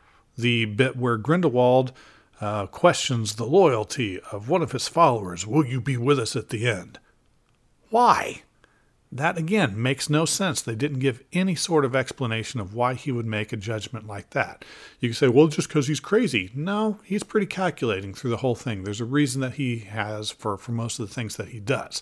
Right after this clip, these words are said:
There's no reason to kill that dude. Did he know he was a traitor? Did he just not like him? He didn't do anything that made any sense for him to, to, to question that. Uh,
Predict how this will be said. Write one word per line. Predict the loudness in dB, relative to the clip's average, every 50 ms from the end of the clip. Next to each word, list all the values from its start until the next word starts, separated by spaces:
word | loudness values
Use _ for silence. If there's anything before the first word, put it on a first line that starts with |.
| -12 -14 -20 -20 -20 -20 _ _ -6
There's | -6 -6 -4 -2
no | -2 0
reason | 0 2 0 0 0 0 -2 -2
to | -2
kill | 0 2 2 2 4
that | 2 2 2 0
dude. | -6 -6 -6 -8 -8 -10 -16 _ _ _ _ _ _ _ _ _ -10
Did | -10 -8 -6
he | -6 -6
know | -4 -4 -2 -2
he | 0 0
was | 0 -2
a | -4
traitor? | -6 -2 0 0 2 2 0 -2 -4 -8 _ _ _ _
Did | -2 -2 -2
he | -2
just | -4 -8 -8 -8 -8
not | -10 -10 -10 -8
like | -4 -2 -2 -2 -2 -4
him? | -4 -6 -6 -8 _ _ _ _ _ _ _ _ _
He | _ -4 0 0
didn't | 0 0 0 -2 -2 0 4
do | 6 6 6 6 6
anything | 4 2 0 -2 -4 -4 -4 -4 -4 -6
that | -6 -4 -4 -4 -4
made | -4 -4 -2 0 0 2 2 2 0 -2 -4 -4
any | -2 -2 0 -2 -2
sense | -2 -2 -2 -2 -2 -4
for | -6 -6 -2 -4 -2
him | -2 -2 0 0 0 0 -2 -4
to, | -6 -6 -2 0 2 2 2 2 2 2 2 0 -2 -6 -10
to, | -10 -10
to | -8 -8 -10 -12
question | -8 -4 -2 -2 -2 -2 -6 -8 -8
that. | -10 -10 -12 -14 _
Uh, | -12 -12